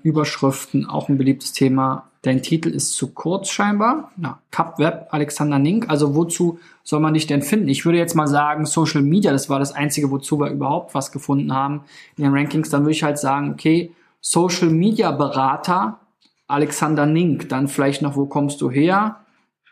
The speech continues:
Ähm, Leutkirchen, Allgäu, Oberschwaben. Okay, also irgendwie sowas, ne? Dass man da immer, weil die Leute suchen schon immer so lokal. Also bei uns ist halt seo-Agentur Berlin. Bei dir ist dann halt Social Media Berater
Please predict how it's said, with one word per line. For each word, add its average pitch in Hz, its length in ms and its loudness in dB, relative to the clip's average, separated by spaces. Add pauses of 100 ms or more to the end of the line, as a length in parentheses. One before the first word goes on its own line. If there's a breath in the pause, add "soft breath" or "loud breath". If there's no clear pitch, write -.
(120)
Ähm, 143 500 2
Leutkirchen, 151 720 -2
Allgäu, 147 560 0
Oberschwaben. 165 1080 -2
Okay, 160 420 2
also 135 240 -2
irgendwie 151 240 4
sowas, 151 400 2
ne? 190 260 2
Dass 151 180 -2
man 151 140 2
da 147 180 0
immer, 151 240 0
weil 143 80 2
die 147 80 2
Leute 160 300 0
suchen 185 340 -2
schon 185 280 0
immer 165 180 2
so 151 180 2 (140)
lokal. 147 460 0
Also 131 180 -2
bei 135 100 -2
uns 139 220 -2
ist 143 160 -4
halt 127 140 0
seo-Agentur 143 600 0
Berlin. 143 380 0 (340 loud breath)
Bei 135 140 -2
dir 143 140 4
ist 143 120 -2
dann 139 180 2
halt - 200 -2
Social 147 360 2
Media 151 280 2
Berater 139 840 0